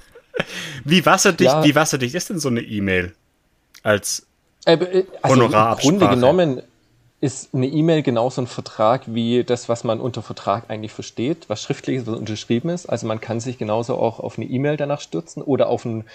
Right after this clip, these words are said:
Speaker 2: WhatsApp-Chat-Verlauf. Äh, vielleicht werden wir auch gleich dazu noch kommen, ich, ähm, vertrete auch einige Influencer. Und die Kooperationen, die dort abgeschlossen werden, die werden, ich muss sagen, leider größtenteils über, ähm,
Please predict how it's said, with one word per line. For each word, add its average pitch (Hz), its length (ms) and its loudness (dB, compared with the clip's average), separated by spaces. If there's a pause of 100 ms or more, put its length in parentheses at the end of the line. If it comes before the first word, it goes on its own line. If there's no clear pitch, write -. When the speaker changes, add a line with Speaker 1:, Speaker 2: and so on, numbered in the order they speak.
(140)
Speaker 2:
WhatsApp-Chat-Verlauf. 143 1200 -4 (340)
Äh, 117 180 -2 (520)
vielleicht 110 300 -2
werden 120 120 4
wir 117 120 2
auch - 80 -4
gleich 113 180 4
dazu 117 220 -8
noch 107 120 -8
kommen, 123 260 -2
ich, 113 200 -10
ähm, 113 160 -12
vertrete 113 400 -6
auch 107 100 -6
einige 110 360 -6
Influencer. 147 720 -4 (500)
Und 127 180 2
die 123 80 2
Kooperationen, 120 720 0
die 123 140 0
dort 110 180 0
abgeschlossen 131 640 -4
werden, 123 300 2
die 117 160 -2
werden, 139 500 4 (240)
ich - 140 -12
muss 120 140 -6
sagen, 113 180 0
leider 110 420 2
größtenteils 131 920 0
über, 139 300 4
ähm, 127 180 -4